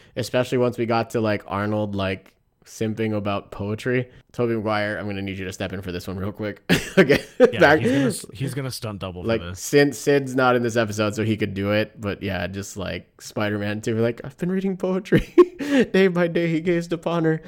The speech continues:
Speaker 1: day by day he sighed with passion. It's, it, no, the crazy thing is, it's, like, excessive, but it's also extremely half-assed infatuation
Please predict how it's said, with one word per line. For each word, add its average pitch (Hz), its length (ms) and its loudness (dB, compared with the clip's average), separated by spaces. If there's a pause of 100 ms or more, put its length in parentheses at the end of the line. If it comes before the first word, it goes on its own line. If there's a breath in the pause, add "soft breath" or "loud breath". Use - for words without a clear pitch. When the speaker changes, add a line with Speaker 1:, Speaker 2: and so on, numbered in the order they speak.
(180 loud breath)
Speaker 1:
day 196 180 4
by 175 200 4
day 185 140 4
he 156 120 2
sighed 202 360 -4
with 170 140 -12
passion. 175 500 -2 (320 loud breath)
It's, 170 220 4
it, 170 240 4
no, 175 160 12
the 156 80 10
crazy 175 340 4
thing 170 180 4
is, 127 180 2 (240 loud breath)
it's, - 160 0
like, 135 180 4
excessive, 139 480 2
but 123 140 6
it's 117 100 2
also 120 340 4
extremely 117 420 0
half-assed 104 580 0
infatuation 98 880 0